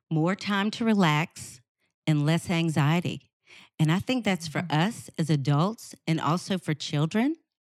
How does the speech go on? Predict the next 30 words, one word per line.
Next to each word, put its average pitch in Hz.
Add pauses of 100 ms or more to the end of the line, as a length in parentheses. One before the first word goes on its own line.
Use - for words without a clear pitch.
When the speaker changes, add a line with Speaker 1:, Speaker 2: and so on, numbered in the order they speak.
(340)
Speaker 1:
That's 147
one 262
thing. 156
And 175
then 180
the 190
other 247
one, 180 (100)
I 180
thought 254
this 220
verse 214
went 160
so 175
perfect 185
with 143
this. - (540)
Galatians 165
six -
nine. 147 (220)
"So -
let's 247
not 233
get 202
tired 180
of 143
doing 170
what 160
is 151
good. 151